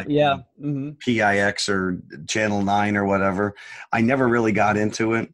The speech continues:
Speaker 1: but, uh, this movie itself, just, I mean, it, I take it very personal. Like I said, <laughs> going online, I made the mistake of going to I M D B and immediately seeing the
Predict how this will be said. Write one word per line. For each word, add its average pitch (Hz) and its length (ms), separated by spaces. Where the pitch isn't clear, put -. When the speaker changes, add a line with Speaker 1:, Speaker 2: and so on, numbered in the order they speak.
Speaker 1:
but, 107 300
uh, 95 160
this 131 240
movie 107 340
itself, 98 640
just, - 300
I 98 80
mean, 92 340
it, 180 240
I 123 80
take 147 180
it 139 60
very 135 220
personal. 123 580
Like 107 180
I 107 60
said, 101 340
<laughs> 101 480
going 123 340
online, 113 480
I 101 60
made 120 180
the 127 60
mistake 117 400
of 104 80
going 107 240
to 95 120
I 104 140
M 101 100
D 101 140
B 95 300
and 117 100
immediately 107 440
seeing 98 400
the 90 320